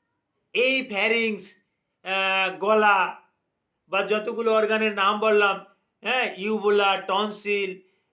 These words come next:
আহ, টাং, এগুলো ব্যাকটেরিয়া, ভাইরাস, ফাঙ্গাস ইত্যাদি জীবাণু দিয়ে আক্রান্ত হয়।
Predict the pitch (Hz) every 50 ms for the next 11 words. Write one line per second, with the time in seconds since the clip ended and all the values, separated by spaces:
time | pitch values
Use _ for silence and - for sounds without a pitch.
0 | _ _ 165 175 185 185 185 185 185 185 180 175 - - - _ _ _ _ _
1 | - 196 196 202 208 208 208 208 202 185 185 - _ _ _ _ _ _ - 175
2 | 185 185 208 214 214 226 233 247 269 254 - - _ _ _ _ _ _ _ _
3 | _ _ - 135 - _ _ 135 226 247 240 240 - 233 233 220 220 202 185 165
4 | 135 - - - _ _ _ _ _ _ _ _ _ _ _ _ _ _ _ _
5 | _ _ _ _ _ _ _ _ _ _ _ _ _ _ _ _ _ _ _ _
6 | _ _ _ _ _ _ _ _ - 147 156 185 214 226 220 233 214 202 185 -
7 | - - - _ _ _ _ _ _ _ _ _ _ _ _ _ _ _ _ _
8 | _ _ _ _ - 180 196 214 214 214 214 220 202 190 180 - - - _ _
9 | _ _ _ _ _ _ _ _ _ _ _ _ _ _ _ - 196 214 214 214
10 | - 233 226 - 240 233 226 208 - - _ _ _ _ _ _ _ _ _ _
11 | _ _ _ _ _ _ _ _ _ _ _ _ _ 151 139 151 190 202 208 233
12 | 240 240 240 202 233 226 208 190 170 - - - - _ _ _ _ _ _ _
13 | _ _ _ _ _ _ _ _ _ _ _ _ _ - 156 180 185 - - 202
14 | 196 185 185 - 160 139 123 110 95